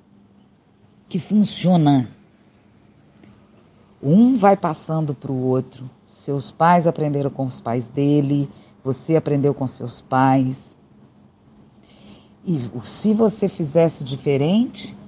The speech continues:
o que que ia acontecer? Você apanhava, ficava de castigo. E ainda tinha os demais dentro da sua casa, os seus próprios irmãos,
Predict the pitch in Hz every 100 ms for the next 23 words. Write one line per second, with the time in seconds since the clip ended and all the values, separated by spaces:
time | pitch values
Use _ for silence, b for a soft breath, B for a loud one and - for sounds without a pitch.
0 | - - 147 254 262 202 165 143 147 135
1 | 135 - 123 120 123 - _ - - -
2 | - - - - 131 - 202 - 240 202
3 | 160 190 233 190 - - - 185 - 196
4 | 208 190 - 185 - - 190 208 185 131
5 | 127 _ - - - _ _ _ _ _
6 | _ B B B - 196 214 214 185 170
7 | - 175 208 220 196 175 180 165 156 180
8 | 180 151 156 - 139 - 139 - 135 143
9 | 135 - 165 - 175 180 - 165 156 147
10 | 160 175 180 165 -